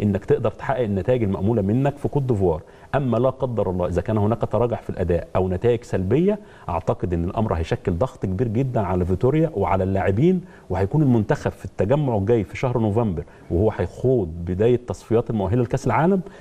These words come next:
الموقف هيكون صعب جدًا، ومنتخب مصر هيكون عليه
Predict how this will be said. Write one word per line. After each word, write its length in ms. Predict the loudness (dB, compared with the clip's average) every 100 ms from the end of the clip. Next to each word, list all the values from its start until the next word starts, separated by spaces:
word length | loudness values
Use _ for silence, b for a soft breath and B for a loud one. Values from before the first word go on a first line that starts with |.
| B
الموقف 360 | 0 0 -2 -6
هيكون 180 | -4
صعب 300 | -6 -4 -2
جدًا، 340 | 0 0 0 -2 B B -2
ومنتخب 380 | 0 0 0
مصر 240 | -2 -4 -4
هيكون 260 | -4 -2
عليه 400 | 0 0 2 0